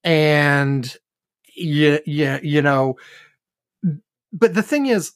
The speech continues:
like, y-, you're doing something work related, but not related to the call you're on, right?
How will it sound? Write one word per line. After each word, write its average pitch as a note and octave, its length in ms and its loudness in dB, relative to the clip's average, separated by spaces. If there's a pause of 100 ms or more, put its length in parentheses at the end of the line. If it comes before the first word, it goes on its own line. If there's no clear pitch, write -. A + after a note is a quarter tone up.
like, D#3+ 340 -4 (100)
y-, F3+ 160 -4
you're G3 180 4
doing D4 240 2
something G3+ 360 0
work F3+ 320 2
related, D3 520 -2
but D3+ 140 -6
not E3 240 -2
related D3 420 -2
to - 100 -20
the B2+ 80 -14
call A#2 400 -6
you're G2 220 -20
on, - 220 -20
right? C3+ 280 -6